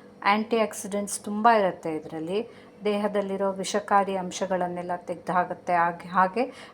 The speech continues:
ವಿಟಮಿನ್ ಸಿ ಸಹ ತುಂಬ ಜಾಸ್ತಿ ಆಗಿರುತ್ತೆ ವಿ-, ನಲ್ಲಿಕಾಯಲ್ಲಿ. ಬೆಳ್ಳುಳ್ಳಿ ಅಂತೂ ರಕ್ತ,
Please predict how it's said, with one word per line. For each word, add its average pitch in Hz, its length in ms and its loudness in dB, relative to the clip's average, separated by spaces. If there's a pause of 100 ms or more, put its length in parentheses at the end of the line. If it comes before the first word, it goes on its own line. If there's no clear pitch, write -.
ವಿಟಮಿನ್ 233 460 4
ಸಿ 214 240 0 (100)
ಸಹ 202 220 -2
ತುಂಬ 190 340 0 (100)
ಜಾಸ್ತಿ 180 420 0
ಆಗಿರುತ್ತೆ 160 540 -4
ವಿ-, 156 360 -4
ನಲ್ಲಿಕಾಯಲ್ಲಿ. 165 880 -2 (480)
ಬೆಳ್ಳುಳ್ಳಿ 233 520 4
ಅಂತೂ 277 460 -4
ರಕ್ತ, 190 340 0